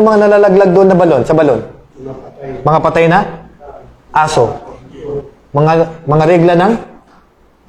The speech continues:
mga babae doon nahuhulog sa balon, pero pinahintulutan pa rin ng propeta ang gamitin yun.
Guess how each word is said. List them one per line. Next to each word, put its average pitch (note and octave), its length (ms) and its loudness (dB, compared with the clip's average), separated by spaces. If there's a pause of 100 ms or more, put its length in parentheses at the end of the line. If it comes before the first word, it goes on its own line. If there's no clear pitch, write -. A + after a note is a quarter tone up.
(680)
mga D3 160 0
babae D#3 320 2
doon F#3 240 2
nahuhulog F#3+ 320 2
sa F#3 80 2
balon, F3 320 2
pero E3+ 240 2
pinahintulutan E3 560 0
pa D#3 160 0
rin D#3+ 80 0
ng D3+ 80 -2
propeta D#3 320 0
ang E3 80 2
gamitin E3+ 440 2
yun. C3+ 60 -6